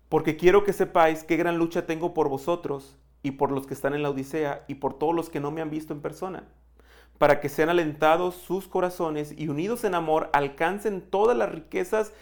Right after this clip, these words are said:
que proceden de una plena seguridad de comprensión, resultando en un verdadero conocimiento del misterio de Dios,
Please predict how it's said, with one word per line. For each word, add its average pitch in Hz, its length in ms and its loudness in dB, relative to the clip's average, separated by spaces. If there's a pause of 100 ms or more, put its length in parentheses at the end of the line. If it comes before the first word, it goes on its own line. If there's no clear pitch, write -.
(160)
que 156 120 0
proceden 170 520 0
de 175 60 -2
una 185 220 -4
plena 175 300 -2
seguridad 156 480 -4
de 170 100 -6
comprensión, 147 720 -8 (320)
resultando 156 800 2
en 160 100 -2
un 175 140 -4
verdadero 160 420 0
conocimiento 151 680 -6
del 147 100 -2
misterio 143 400 -6
de 135 100 -4
Dios, 147 380 -6